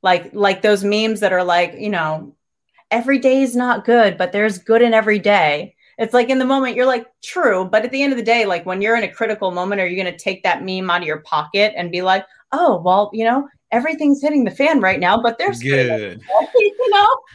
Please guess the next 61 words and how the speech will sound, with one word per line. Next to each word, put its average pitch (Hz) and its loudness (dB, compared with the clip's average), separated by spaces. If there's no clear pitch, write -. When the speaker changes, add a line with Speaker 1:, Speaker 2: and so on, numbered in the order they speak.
Speaker 1:
Yeah. 226 2
Speaker 2:
I - -2
used, 143 0
I 202 0
Speaker 1:
Yeah. 143 4
Speaker 2:
used 143 2
to 143 2
always 135 2
teach 127 -6
it 113 -6
at 113 -10
my 107 -10
event. 104 -8
I - -10
was 101 -10
like, 98 -10
"Look, 120 -2
you 120 -8
know, 104 -8
inspirational 135 -4
quotes 117 -6
are 107 -8
fantastic, 107 -10
and, 104 -10
and 107 -8
it's, 107 -8
it's 120 -8
fine 123 -2
to 110 -4
share - -4
them 120 -2
on 120 -2
occasion, 131 -6
but 107 -8
those 120 -4
folks 131 -2
that 127 -6
you 120 -4
see 113 -6
sharing 117 -4
them, 117 0
like, 101 -8
three 110 -6
times 110 -6
a 110 -6
day, 113 -2
it's - -14
because 131 -4
they're 117 -2
not 113 -4
following 95 -6
'em." 87 -16
<laughs> - -18
So 247 0
they 233 2
have 240 2
to - -8
Speaker 1:
Correct. - -12
Speaker 2:
keep 120 -10
posting 120 -4
'em. 98 -14